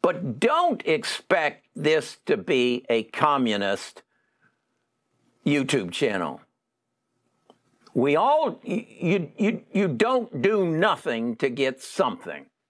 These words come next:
all right? That, let, let me step off my soapbox <laughs> here. Okay, that's my take on where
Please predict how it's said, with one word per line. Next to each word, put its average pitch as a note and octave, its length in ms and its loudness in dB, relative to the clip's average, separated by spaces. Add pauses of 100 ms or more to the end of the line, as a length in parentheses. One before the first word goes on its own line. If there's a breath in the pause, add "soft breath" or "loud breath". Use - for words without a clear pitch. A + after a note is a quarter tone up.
(260)
all B2+ 100 4
right? C4+ 460 2 (1800 loud breath)
That, D3 300 -2 (160)
let, - 380 -2
let A3+ 160 2
me G#3+ 120 2
step - 340 0
off D#3 220 2
my B2 180 -4
soapbox - 840 -2
<laughs> - 40 -8
here. - 440 -4 (380 loud breath)
Okay, C#3 480 0 (180 soft breath)
that's F#3 280 0
my D#3+ 220 0
take C#3 520 -2
on A2 500 0 (440 soft breath)
where F#3+ 720 0